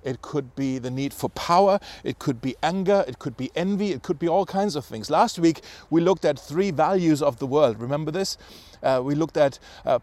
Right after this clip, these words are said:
pleasure, possessions, and positions, how, how these are three things that almost everyone is after. You know, th-, they are authorities in our, in our lives. Whatever it is that you're after with your life,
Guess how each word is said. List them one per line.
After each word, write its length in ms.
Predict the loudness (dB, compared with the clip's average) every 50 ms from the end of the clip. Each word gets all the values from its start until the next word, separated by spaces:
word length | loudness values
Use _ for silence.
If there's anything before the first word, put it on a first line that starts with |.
| _
pleasure, 560 | -6 0 4 4 6 6 6 6 6 4 4 0 -6 _ _ -20 -20 -20 -20 -20 -20 _ -20 -20 -20 -20 -20 _ _
possessions, 800 | -4 -2 0 0 2 0 0 0 0 0 0 0 0 -2 -4 -8 -10 -16 -20 _ -8 -4
and 180 | -4 -2 -2 -2
positions, 680 | -2 -2 0 0 0 -2 -2 -2 -4 -6 -8 -8 -2
how, 180 | 2 2 2 2 2
how 140 | -2 -4
these 340 | -2 -2 -2 -2 -2 0 2
are 140 | 2 2 2
three 300 | 0 -2 -4 -2 -2 -2
things 320 | -2 -2 -2 -4 -2 0
that 80 | 2 4
almost 320 | 4 4 2 0 -2 -4 -4
everyone 460 | -2 -2 -2 -2 -2 -2 -2 -2 -2
is 140 | -2 -2 -2
after. 440 | -2 -4 -4 -4 -6 -6 -6 -6 -6 -8 -12 -20 -20 -20 -20 -14 -8
You 120 | -6 -2
know, 180 | -2 -2 -2 -2
th-, 200 | -4 -4 -6 -2
they 160 | 0 2 4 6
are 260 | 6 6 6 6 4
authorities 680 | 4 2 2 2 2 2 2 2 0 -2 -2 -2 -2
in 140 | -2 -2 0
our, 100 | -2 -2 0
in 120 | 0 4
our 160 | 4 4 6
lives. 460 | 4 4 4 2 2 0 -2 -6 -8 -10 -12 -18 -20 -14 -4
Whatever 420 | 0 2 4 4 4 4 4 2 0
it 80 | 0
is 160 | 0 -2 -2 -2
that 160 | -2 -2 0
you're 180 | 2 2 2
after 440 | 2 2 2 0 0 -4 -6 -6 -4
with 180 | -4 -4 -6 -4
your 100 | -4 -2
life, 440 | 0 -2 -2 -2 -6 -12 -16 -20